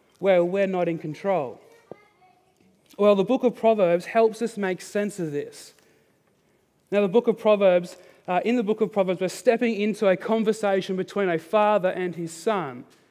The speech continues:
where the father is teaching his son the way of wisdom, the way of walking with God in the world that God has made. And for God's people,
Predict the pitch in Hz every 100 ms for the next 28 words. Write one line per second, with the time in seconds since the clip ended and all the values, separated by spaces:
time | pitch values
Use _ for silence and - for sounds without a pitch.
0 | _ _ _ _ _ _ 175 202 196 -
1 | 226 226 214 208 208 254 269 254 190 196
2 | - - 240 233 156 147 165 208 185 196
3 | 196 208 214 196 185 180 247 202 180 143
4 | 127 - _ _ _ _ _ _ - 214
5 | 185 208 220 226 208 185 190 170 202 233
6 | 233 214 185 170 214 233 - - 208 185
7 | 165 180 190 196 190 180 208 208 185 175
8 | 170 185 180 165 170 202 202 180 185 190
9 | 190 226 226 214 - 254 269 269 175 151